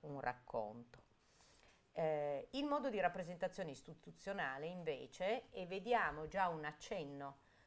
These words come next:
nonostante sia un film del millenovecentotre, in questo assalto al treno, in questa rapina al treno, ha invece come obiettivo, ehm,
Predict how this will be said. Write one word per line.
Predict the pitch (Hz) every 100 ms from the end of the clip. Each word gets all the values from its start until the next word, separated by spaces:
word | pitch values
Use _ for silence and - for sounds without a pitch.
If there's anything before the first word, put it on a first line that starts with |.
| -
nonostante | 143 139 - 160 165 151
sia | - 143 135 123 120 123
un | 123
film | 120 - 151 143 135 127
del | 135
millenovecentotre, | 139 151 147 139 139 - 143 147 151 160 143 -
in | 147
questo | - 151 - 139
assalto | - 151 151 151
al | 143
treno, | 143 147 139
in | 131
questa | - 147 139
rapina | 131 - 143 135 165 -
al | 165 165
treno, | 185 151 131 139 180 - - - - - _ -
ha | 220
invece | 214 220 214 175
come | 180 170
obiettivo, | 165 156 165 165 - 135 131 143 170 208 - - - -
ehm, | 165 160 151 147 143 139 139 131 131